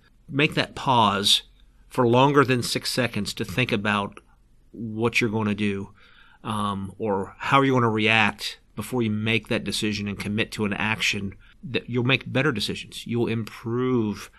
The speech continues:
that emotional intelligence. You won't maybe cause that break in, uh, an interpersonal relationship that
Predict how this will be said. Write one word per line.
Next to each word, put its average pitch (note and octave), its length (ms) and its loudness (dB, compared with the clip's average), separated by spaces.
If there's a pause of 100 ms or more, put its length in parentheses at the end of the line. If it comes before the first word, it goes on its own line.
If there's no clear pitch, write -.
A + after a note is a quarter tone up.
(360)
that A2+ 160 0
emotional G#2+ 400 0
intelligence. G2+ 640 -10
You A2 200 -6
won't A2 280 -6
maybe A2 540 -2 (320)
cause B2+ 320 2
that A2+ 260 0
break A#2 460 4
in, G#2+ 340 0
uh, G#2 320 -6
an A#2 120 -2
interpersonal A#2+ 640 0
relationship A2 840 2
that G#2 260 -2